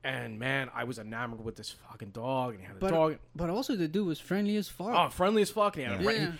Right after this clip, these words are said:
Speaker 1: dude, he had a rad chopper and shit. Yeah.
Speaker 2: Yeah, yeah, he
Speaker 1: He's
Speaker 2: had
Speaker 1: like, "Yeah, I'm going to that show, blah, blah, blah." I was like, "All right, well, we'll see, see you there."
Speaker 2: Yeah,
Speaker 3: That's
Speaker 2: and
Speaker 3: cool.
Speaker 2: he, and he also told us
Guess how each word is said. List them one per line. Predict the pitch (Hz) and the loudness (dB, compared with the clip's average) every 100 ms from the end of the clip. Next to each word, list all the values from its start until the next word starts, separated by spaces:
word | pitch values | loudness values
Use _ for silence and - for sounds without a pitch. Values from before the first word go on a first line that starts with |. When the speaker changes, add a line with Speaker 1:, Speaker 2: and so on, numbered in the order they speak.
| - | -6
Speaker 1:
dude, | 180 | 2
he | 165 | 4
had | 131 | 4
a | |
rad | 113 131 160 151 | 2 2 2 0
chopper | - 131 143 170 165 | -2 -2 -2 -2 -2
and | 165 | -4
shit. | - 190 - - 127 | -4 -4 -6 -14 -12
Yeah. | 123 107 _ | -12 -12 _
Speaker 2:
Yeah, | 175 | 0
yeah, | 190 190 | 2 2
he | 165 | 2
Speaker 1:
He's | 180 | 0
Speaker 2:
had | 175 | 0
Speaker 1:
like, | 240 | 0
"Yeah, | 262 | 0
I'm | 214 | -2
going | 214 233 | -2 -2
to | 220 | -2
that | 208 | -4
show, | - 269 254 233 | -6 -4 -2 -2
blah, | 214 220 | -2 -8
blah, | 208 | -8
blah." | 208 247 208 | -8 -6 -6
I | |
was | 151 | -6
like, | 123 | -6
"All | 156 | 0
right, | 233 156 | 0 0
well, | 143 | -4
we'll | 151 | -6
see, | - 214 202 147 | -6 -6 -8 -10
see | 208 | -8
you | 175 | -4
there." | 202 127 - | -4 -6 -6
Speaker 2:
Yeah, | 139 | -4
Speaker 3:
That's | 160 160 | -2 -2
Speaker 2:
and | 165 | -2
Speaker 3:
cool. | 165 131 | -2 -2
Speaker 2:
he, | |
and | 185 | -2
he | 226 | 0
also | 262 262 | 0 -2
told | 202 196 220 | -2 0 2
us | 156 139 - | 0 -2 -4